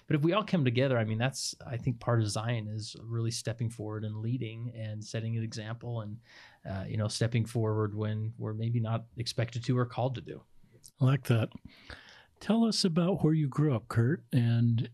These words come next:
Speaker 2: if you're married, if you served a mission,
Speaker 1: Mm-hmm.
Speaker 2: where, if you're active in the church, just kind of some of that, and what maybe you do professionally if this is something
Speaker 1: Yeah.
Speaker 2: you don't do full time.
Speaker 1: So I grew up in West Valley City, Utah, and went to Granger High, graduated in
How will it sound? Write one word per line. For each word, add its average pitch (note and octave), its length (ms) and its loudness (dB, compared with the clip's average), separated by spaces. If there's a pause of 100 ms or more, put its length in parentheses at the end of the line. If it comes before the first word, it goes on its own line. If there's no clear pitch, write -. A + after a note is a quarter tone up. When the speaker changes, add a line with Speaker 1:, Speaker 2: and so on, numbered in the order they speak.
Speaker 2:
if A#2+ 220 0
you're A#2+ 80 4
married, C#3+ 480 4
if A2+ 120 -2
you A#2+ 60 2
served B2 320 2
a A#2+ 40 4
mission, C3+ 540 4
Speaker 1:
Mm-hmm. C3 80 2
Speaker 2:
where, B2 180 4 (100)
if A#2+ 200 0
you're A2+ 140 4
active B2 340 2
in B2+ 80 4
the A#2+ 80 2
church, C3 300 2
just - 200 0
kind C3 200 4
of A#2 140 4 (400)
some C3 260 2
of A#2 140 2
that, A2 320 4
and A2+ 100 6
what C#3 160 4
maybe D#3 240 4
you D#3 80 4
do D#3 140 2
professionally B2 640 2
if G2+ 100 -2
this - 240 2
is B2 160 4
something B2 300 2
Speaker 1:
Yeah. A#2+ 60 6 (100)
Speaker 2:
you B2 60 2
don't B2 280 2
do A#2+ 160 4
full A#2 220 0
time. A#2+ 400 0 (300)
Speaker 1:
So C#3+ 140 2
I B2 120 2
grew C#3 200 4
up D3+ 120 -2
in C3+ 140 4
West C3 260 2
Valley C3 240 2
City, C3 260 0
Utah, A#2 520 0 (500)
and G#2 280 4
went A2+ 140 4
to A#2 60 2
Granger A2 420 2
High, A2 400 2
graduated G#2 640 0
in G#2 280 -2